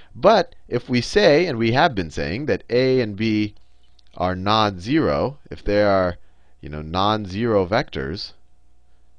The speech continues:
non-zero, then we can say that if A and B are non-zero and their dot product is equal to zero,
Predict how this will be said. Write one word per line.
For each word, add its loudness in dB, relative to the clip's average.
non-zero, -6
then 2
we 2
can -2
say 2
that 4
if -2
A 4
and -2
B 2
are 2
non-zero 2
and -6
their -2
dot 2
product 2
is -6
equal -6
to -8
zero, -4